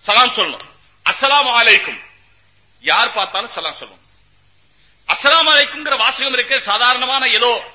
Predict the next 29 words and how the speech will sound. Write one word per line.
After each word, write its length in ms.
ஒரு 160
குட் 160
மார்னிங், 340
குட் 160
ஈவினிங் 340
சொல்ற 180
மாதிரி 240
இல்லை. 200
அல்ல 200
சபாஹுல் 460
கைர், 260
சபாஹுல் 420
மசா 300
சொல்ற 180
மாதிரி, 340
அது 120
மாதிரி 260
இல்லை. 220
சபாஹுல் 380
கைர், 180
மசாவுல் 380
கைர் 280
சொல்ற 100
மாதிரி 240
இல்லை. 240
அஸ்ஸலாமு 360
அலைக்கும் 240
என்பது 280
இருக்கிறது, 540